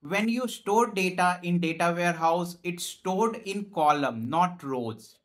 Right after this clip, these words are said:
It's partitioned, clustered, and compressed. It's accompanied by the metadata that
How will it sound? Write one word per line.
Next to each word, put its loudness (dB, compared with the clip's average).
It's -4
partitioned, -2
clustered, -2
and -4
compressed. -2
It's -6
accompanied -4
by 4
the -2
metadata -2
that -2